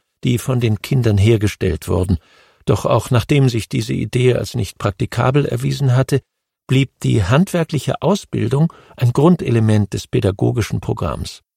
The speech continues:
Diese ungewöhnliche Kombination von Bildung, Sozialisierung durch Arbeit und Spendenfinanzierung war es vor allem,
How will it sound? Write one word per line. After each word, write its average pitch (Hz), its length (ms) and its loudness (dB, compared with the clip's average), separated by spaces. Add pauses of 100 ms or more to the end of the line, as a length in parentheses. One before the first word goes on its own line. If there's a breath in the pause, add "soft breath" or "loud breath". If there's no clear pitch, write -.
(1000)
Diese 135 200 2
ungewöhnliche 190 640 4
Kombination 151 840 0
von 113 360 0
Bildung, 156 560 2 (280)
Sozialisierung 127 1080 0
durch - 300 -4
Arbeit 92 760 -2
und 107 220 -4
Spendenfinanzierung 170 1400 0
war 120 420 0
es 135 220 -6
vor - 280 -8
allem, 131 300 2